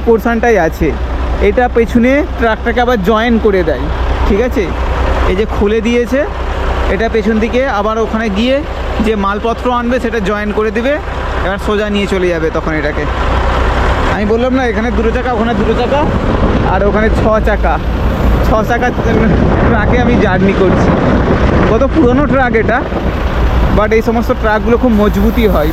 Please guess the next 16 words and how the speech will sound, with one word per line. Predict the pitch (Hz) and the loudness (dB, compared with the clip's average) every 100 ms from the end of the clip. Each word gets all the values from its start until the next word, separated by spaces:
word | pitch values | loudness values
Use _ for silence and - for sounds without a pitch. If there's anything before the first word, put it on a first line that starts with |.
| - | 2
প্রচুর | 240 269 254 | 2 4 2
মাল | 220 220 | 2 2
ট্রেনে | 220 220 208 | 2 2 2
নিয়ে | 202 208 | 2 2
চলে। | 185 | 2
ওই | 190 214 | 2 2
একটা | 196 220 196 | 0 0 0
যাচ্ছে, | 185 - 185 - | 0 0 0 0
সেম | 233 220 | 0 0
নাও, | 185 156 - - - - - - | -2 -2 -2 -2 0 2 2 2
ওই | 196 | 2
দেখো, | 175 170 - - - - - - - - - - - | 0 -2 -2 0 2 2 2 2 2 2 4 4 4
ওই | 208 | 4
ধরনের | 226 214 220 214 - | 4 2 2 0 0
ট্রাক। | 180 170 - - - - - - - - - - - - - - - - - | 0 0 0 0 0 0 2 2 2 2 2 4 4 4 2 2 2 2 2
তো | 208 | 2